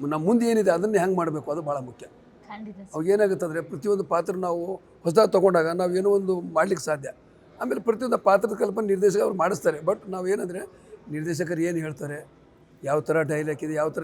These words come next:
Speaker 1: ಅದು ನಾವು ಮನಸ್ಸಲ್ಲಿ ತೊಗೊಂಡು ಹೋದ್ರೆ
Speaker 2: ಹ್ಮ್.
Speaker 1: ನಾವು ಆರಾಮಾಗಿ ಮಾಡ್ಬೋದು ಪಾತ್ರಗಳು.
Speaker 2: ಹೌದು ಸರ್.
Speaker 1: ಹ್ಮ್.
Speaker 2: ನೀವು ಒಂದು ಹೊಸ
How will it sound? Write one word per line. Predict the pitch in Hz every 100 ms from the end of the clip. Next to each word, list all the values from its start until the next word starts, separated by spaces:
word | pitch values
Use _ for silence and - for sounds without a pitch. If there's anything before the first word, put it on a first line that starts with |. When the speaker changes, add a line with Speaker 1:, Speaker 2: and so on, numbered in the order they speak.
| 170
Speaker 1:
ಅದು | 170 175
ನಾವು | 175 165
ಮನಸ್ಸಲ್ಲಿ | 170 170 202
ತೊಗೊಂಡು | 190 208 214
ಹೋದ್ರೆ | 170 156
Speaker 2:
ಹ್ಮ್. | 170 - - 233 214 - -
Speaker 1:
ನಾವು | 220 - -
ಆರಾಮಾಗಿ | 180 202 233 208
ಮಾಡ್ಬೋದು | 160 156
ಪಾತ್ರಗಳು. | 143 143 - - - -
Speaker 2:
ಹೌದು | 190 - -
ಸರ್. | 131
Speaker 1:
ಹ್ಮ್. | 117 113 185 - 190 - _ _ - - - -
Speaker 2:
ನೀವು | 302 339
ಒಂದು | 370 311 240
ಹೊಸ | 254